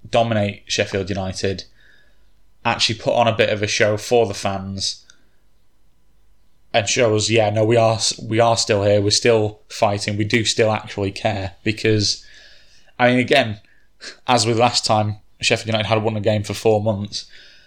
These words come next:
You know, their recent record, well, in the last thirteen games, they've won two and they've lost eleven. So,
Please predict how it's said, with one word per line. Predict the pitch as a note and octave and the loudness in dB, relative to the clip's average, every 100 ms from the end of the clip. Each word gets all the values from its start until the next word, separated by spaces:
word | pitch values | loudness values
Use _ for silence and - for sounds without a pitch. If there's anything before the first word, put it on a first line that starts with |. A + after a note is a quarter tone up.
| - - - - - - - | -20 -20 -20 -20 -20 -16 -2
You | B2 | 0
know, | G#2 | 4
their | A#2+ | 4
recent | A#2+ A#2+ A2 | 4 2 0
record, | A2 - G#2+ G#2+ | -2 0 0 2
well, | A#2 A#2 A2+ - _ _ - | 4 4 2 -2 _ _ -4
in | B2+ | 0
the | A#2+ | 2
last | B2+ - | 2 2
thirteen | B2 A#2 - A2 | 2 2 0 -2
games, | G#2 G#2+ G#2+ G#2+ | 0 0 0 -2
they've | A2 | 0
won | A2 A#2 A2 | 2 0 0
two | - G#2+ | 0 0
and | G#2+ | 0
they've | G#2 | 2
lost | A2+ A2+ | 2 2
eleven. | A2 A2 G2 F#2+ F2+ | 0 0 0 -4 -8
So, | - - A2 G#2 G#2 | -4 2 4 2 -2